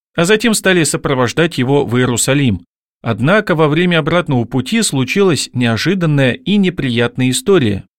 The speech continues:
Один из религиозных служителей по имени Оза, видимо, человек не самой высокой нравственности, коснулся ковчега и умер. Шествие остановилось, а Давид приказал до времени оставить ковчег в ближайшем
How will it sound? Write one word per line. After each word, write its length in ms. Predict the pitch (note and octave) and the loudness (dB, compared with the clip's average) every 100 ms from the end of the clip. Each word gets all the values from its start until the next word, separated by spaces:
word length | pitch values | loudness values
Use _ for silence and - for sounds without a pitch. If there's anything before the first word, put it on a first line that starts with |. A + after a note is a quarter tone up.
| _ _ - | _ _ -4
Один 420 | B2+ C3+ G#3 G3 | -2 0 2 2
из 220 | E3+ - | 0 -2
религиозных 680 | - C#3+ D3+ E3+ E3+ C#3 D3 | -2 -2 0 0 0 0 -2
служителей 640 | - B2 A2+ C3 - F#3 | -2 -2 0 0 0 0
по 140 | F3 C3 | 0 0
имени 340 | C3+ B2+ A#2+ A#2+ | 2 2 2 0
Оза, 460 | A#2+ A#2 A#2 G3 G3 _ _ | -2 0 2 0 0 _ _
видимо, 400 | - F#3+ F3 D3+ | -4 -2 0 0
человек 360 | - E3 F3+ - | 0 0 0 2
не 140 | D#3 | 0
самой 320 | E3 F3 D#3+ B2+ | 0 0 0 2
высокой 460 | B2 - C3 - | 0 0 -2 0
нравственности, 880 | A2 A2 A#2 - D3+ E3 D#3+ F#3+ F#3 _ _ - | 0 0 -2 -2 0 0 0 -2 -2 _ _ -4
коснулся 560 | B2+ - E3+ F3+ - | -2 0 0 0 -2
ковчега 560 | B2 A2 - F#3 F#3+ C#3 | -2 -4 -2 0 2 0
и 240 | A#2 B2 | -2 -4
умер. 460 | C3+ F3 E3 A2 F#2 _ _ _ | 0 2 2 0 -4 _ _ _
Шествие 460 | - F3+ G3 - A2+ | 0 0 0 0 -2
остановилось, 680 | - A2+ A#2 F#3 G#3 F3 - _ _ | 0 -2 0 2 0 0 -4 _ _
а 160 | - D3+ | -4 0
Давид 380 | C#3 C#3+ G#3 | 0 0 -2
приказал 560 | - D#3+ - D#3+ D3 D3+ | -2 -2 0 0 0 0
до 160 | B2 A#2+ | 0 0
времени 540 | D3+ A3 F#3+ C3+ G2+ - _ _ | 2 2 2 2 0 -4 _ _
оставить 500 | A#3+ F3 - F3 A#2+ | -2 -2 0 0 0
ковчег 480 | - A#2 - A3 G#3+ | -2 -4 0 -2 -2
в 60 | A2+ | -4
ближайшем 640 | B2+ B2+ F3 G3 - E3+ | -2 0 2 0 0 -4